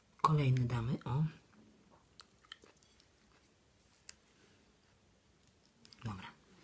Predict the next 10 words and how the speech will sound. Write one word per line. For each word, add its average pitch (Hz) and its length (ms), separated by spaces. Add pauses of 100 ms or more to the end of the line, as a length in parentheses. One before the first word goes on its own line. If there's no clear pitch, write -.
(680)
I 131 40
macie 156 280
jedną 139 360
wersję. 143 500 (1300)
<coughs> 156 400 (4000)
Tak, 131 260
o 120 40
kolce, 131 380
czyli 113 220
jesz. 127 420